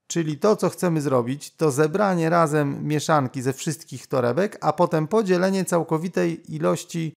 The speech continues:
równo na cztery torebki, żeby w każdej torebce było tyle samo. No to zastanówmy się, ile mieszanki studenckiej jest we wszystkich torebkach razem. Mamy tę torebkę,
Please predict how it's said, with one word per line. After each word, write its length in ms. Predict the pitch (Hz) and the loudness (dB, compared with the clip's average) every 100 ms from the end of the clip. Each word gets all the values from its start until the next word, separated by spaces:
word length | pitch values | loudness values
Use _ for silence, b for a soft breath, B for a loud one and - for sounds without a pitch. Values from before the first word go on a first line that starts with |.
| _ | _
równo 440 | 123 165 196 175 | 2 2 2 0
na 140 | 170 151 | 0 0
cztery 360 | - 170 151 | 0 0 0
torebki, 560 | 143 175 123 - - - - | 0 0 0 -2 -10 -20 -8
żeby 240 | 131 139 | -6 -4
w 60 | 139 | 0
każdej 320 | 190 151 160 | 2 2 0
torebce 420 | 156 156 147 - | 0 0 0 -4
było 180 | 127 131 | -4 -4
tyle 220 | - 113 | -2 -4
samo. 340 | 98 110 92 - _ _ | -4 -6 -8 -14 _ _
No 160 | - 160 | -2 0
to 120 | 170 | 2
zastanówmy 640 | 165 180 - 180 196 196 | 2 2 2 2 2 0
się, 180 | 180 170 - _ - | 0 0 -4 _ -6
ile 400 | 196 196 185 - - | 2 4 4 0 -6
mieszanki 540 | 156 143 175 160 - | -4 0 2 0 -4
studenckiej 600 | - 139 147 156 - 151 | -10 0 2 2 -2 -2
jest 280 | 147 143 - | 0 0 0
we 140 | 131 | -2
wszystkich 480 | 147 - 190 - 156 | 0 -2 -6 -8 -12
torebkach 540 | - 156 147 - 131 - | -2 0 0 -2 -6 -2
razem. 400 | 123 92 90 147 _ _ | -2 -2 -8 -12 _ _
Mamy 340 | - 165 180 147 | -2 2 2 0
tę 240 | - 165 | 2 0
torebkę, 640 | - 123 113 104 - 117 | 4 4 4 2 -2 -2